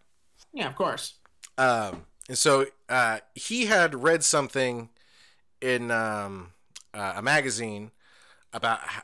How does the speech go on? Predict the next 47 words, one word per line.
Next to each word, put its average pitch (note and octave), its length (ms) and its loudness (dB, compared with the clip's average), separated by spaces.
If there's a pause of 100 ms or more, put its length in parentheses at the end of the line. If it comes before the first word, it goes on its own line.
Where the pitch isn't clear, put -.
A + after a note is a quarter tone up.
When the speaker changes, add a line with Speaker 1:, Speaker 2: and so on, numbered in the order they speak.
(100)
Speaker 2:
somebody B2+ 300 -2
theorizing A#2+ 800 2
that B2+ 140 2
it A2 100 -12
could A#2 120 -10
be A#2+ 100 -8
possible B2+ 560 2
to - 200 -6
trap - 540 0
ghosts. - 640 0 (260)
And A#2+ 120 -6
he C#3 100 -2
thought, B2+ 300 2 (240)
uh, G#2+ 380 0
that D3+ 280 2
was A#2 240 -6
the, A2 540 -4
the C3 80 -2
next - 240 -2
logical B2+ 360 0
step A2 300 -4 (320)
for - 140 -4
the B2 80 0
comedy A#2+ 340 2
stuff. G#2 380 -2
Like, G#2+ 120 -6
okay, G3 440 6 (360)
like, C3+ 200 -2
what F3 120 4
if E3+ 120 0
these E3 200 -4
comedy E3 340 2
guys D#3 360 4
could D3+ 160 -6
trap B3 240 4
the D#3+ 80 -4
ghosts? C3 240 0
What E3 120 4
if, D#3 100 -2
you E3 80 -2
know, D3+ 100 4
that, D3 220 2
that's - 200 0
their C#3 120 -2
business C#3 480 4
or A#2 40 -2
whatever? A2 440 -4